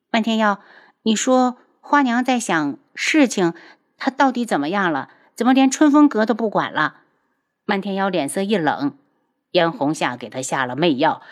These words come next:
然后逆风替她解了毒。楚清瑶瞬间明白花娘在想什么了，她可是一直倾心于漫天妖，却失身给逆风，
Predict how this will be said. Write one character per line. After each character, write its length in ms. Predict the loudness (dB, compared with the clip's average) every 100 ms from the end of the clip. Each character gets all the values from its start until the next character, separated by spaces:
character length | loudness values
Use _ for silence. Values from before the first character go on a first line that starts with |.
| -12
然 200 | 0 0
后 140 | 2 0
逆 180 | 0
风 240 | 0 0 0
替 140 | 0
她 100 | -2
解 200 | -4 -6
了 120 | -8
毒。 380 | -6 -2 -2 -4 _ _ _ _ _ _
楚 160 | -2
清 160 | 2 4
瑶 160 | 4 2
瞬 340 | 2 4 4
间 200 | 4 2
明 200 | 2 2
白 120 | 0
花 240 | 2 0 0
娘 160 | 0
在 100 | -2
想 320 | -4 -4 -6
什 160 | -6 -4
么 140 | -2
了， 200 | -2 -6 -14 -20 _
她 120 | -6
可 160 | -4 -2
是 160 | -2
一 280 | -2 -2 -2
直 220 | -2 -4
倾 240 | -2 -2 0
心 240 | 0 0
于 100 | 0
漫 220 | 0 -2
天 220 | 0 0
妖， 260 | 2 2 0 -6 -2
却 180 | 0 0
失 240 | 0 -2
身 200 | 0 0
给 160 | 0 0
逆 220 | 0 0
风， 320 | 2 2